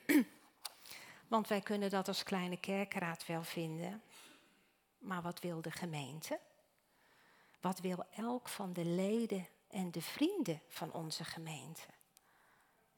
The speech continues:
Immers, wij samen vormen de gemeente. Gemeente zijn we met elkaar. En pas als een ieder van ons zich geeft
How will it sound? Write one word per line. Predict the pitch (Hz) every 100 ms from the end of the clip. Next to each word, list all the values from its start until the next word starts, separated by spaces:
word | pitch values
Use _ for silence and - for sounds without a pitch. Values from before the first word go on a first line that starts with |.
| _
Immers, | 202 185 175 170
wij | 170 170
samen | - - 330 381 359 170 - - _
vormen | - - 175 160 160
de | 160 -
gemeente. | - 170 151 165 - 180 -
Gemeente | - 202 185 190 196 202
zijn | 185 180 170 170 - - - -
we | 190 185
met | 175 -
elkaar. | - 160 - 247 277 175 147 - - - _ - - - - - - - - - - _
En | 220 202
pas | 214 196 -
als | 190 -
een | 180 - -
ieder | 320 403 415
van | 370 339 311
ons | 240 185 151 - - - -
zich | - 202 185 - -
geeft | 233 262 320 359 - - -